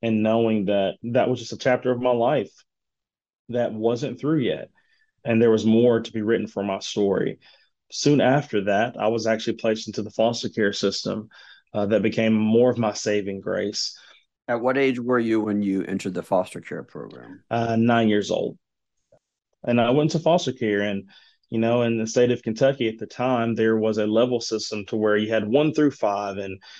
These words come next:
Speaker 1: one would kind of be your, your kiddos who maybe have been impacted by trauma,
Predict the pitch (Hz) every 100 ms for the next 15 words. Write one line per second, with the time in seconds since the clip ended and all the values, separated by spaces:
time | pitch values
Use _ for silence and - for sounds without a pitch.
0 | - _ 127 156 156 131 113 127 120 104
1 | 110 110 107 110 90 113 113 127 120 113
2 | 117 123 147 135 120 113 110 117 110 113
3 | 117 113 117 120 117 117 123